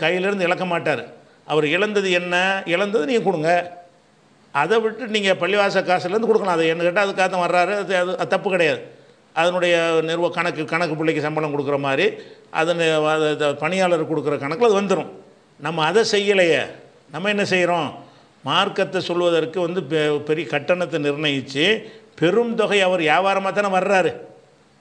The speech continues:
வரக்கூடிய அஜர்த்து வந்து அந்த பயான் பண்ணக்கூடியவர் என்ன செய்றாரு?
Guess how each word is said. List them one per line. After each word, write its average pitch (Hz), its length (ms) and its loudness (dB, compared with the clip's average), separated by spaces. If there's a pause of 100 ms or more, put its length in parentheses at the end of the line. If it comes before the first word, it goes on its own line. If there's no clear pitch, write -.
(180)
வரக்கூடிய 175 420 0 (100)
அஜர்த்து 175 320 -2 (100)
வந்து 143 240 -2 (160)
அந்த 175 160 -2
பயான் 180 300 2
பண்ணக்கூடியவர் 160 540 -2
என்ன 170 140 -6
செய்றாரு? 165 320 0